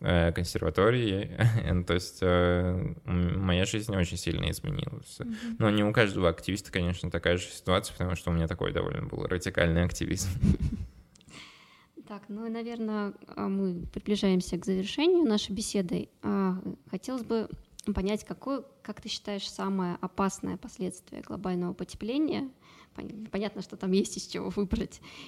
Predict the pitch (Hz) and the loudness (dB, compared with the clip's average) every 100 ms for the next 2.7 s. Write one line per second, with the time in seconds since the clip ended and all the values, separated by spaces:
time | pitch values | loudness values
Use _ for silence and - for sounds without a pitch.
0 | - 370 180 175 175 175 165 - 175 185 | -12 -4 -2 -2 -2 -2 -6 -10 -8 -8
1 | 185 190 226 254 220 196 185 - 208 214 | -6 -4 -4 -2 -2 -2 -4 -4 0 0
2 | 196 185 185 185 180 185 | 0 -2 -2 -2 -2 -6